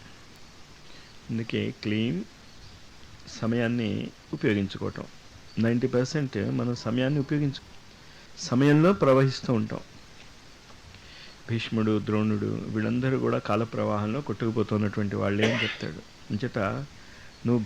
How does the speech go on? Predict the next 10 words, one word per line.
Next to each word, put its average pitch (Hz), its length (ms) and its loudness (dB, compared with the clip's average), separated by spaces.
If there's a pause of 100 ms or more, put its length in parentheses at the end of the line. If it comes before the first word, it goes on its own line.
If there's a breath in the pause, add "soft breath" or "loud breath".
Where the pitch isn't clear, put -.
భౌతిక 147 300 6
జగత్తులో 120 640 2
ఎంత 123 380 0
ఉచ్చ 139 300 2
స్థితిలో 110 460 0
ఉన్నా, 98 260 2 (2750)
ఈ 180 260 8
వైపుకి 180 300 10
నువ్వు 135 180 10
వెళ్ళకపోతే, 113 680 6